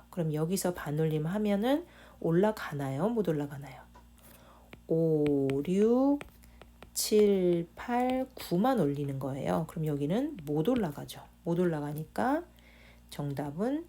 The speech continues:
영점일이 되었습니다. 첫 번째 문제는.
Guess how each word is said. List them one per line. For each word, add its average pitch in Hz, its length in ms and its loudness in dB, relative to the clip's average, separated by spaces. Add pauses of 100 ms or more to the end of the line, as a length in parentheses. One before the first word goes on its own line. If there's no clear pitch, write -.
(140)
영점일이 202 1040 -4
되었습니다. 147 960 -6
첫 - 200 -14
번째 190 280 -4
문제는. 156 760 -6